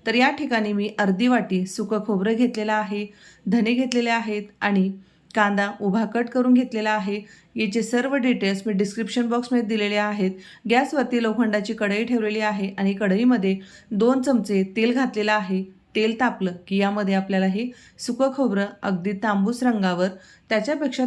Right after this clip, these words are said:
थोडंसं डार्क कलरमध्ये आपल्याला हे भाजून घ्यायचं आहे. त्याचबरोबर यामध्ये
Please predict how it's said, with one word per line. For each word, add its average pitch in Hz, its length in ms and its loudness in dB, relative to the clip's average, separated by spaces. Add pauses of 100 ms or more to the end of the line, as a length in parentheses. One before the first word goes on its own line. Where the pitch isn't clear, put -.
(100)
थोडंसं 240 920 0
डार्क 220 320 0
कलरमध्ये 202 600 -2 (120)
आपल्याला 190 380 0
हे 190 240 0 (360)
भाजून 214 380 0
घ्यायचं 220 320 0
आहे. 202 320 -2 (640)
त्याचबरोबर 220 560 2
यामध्ये 208 380 2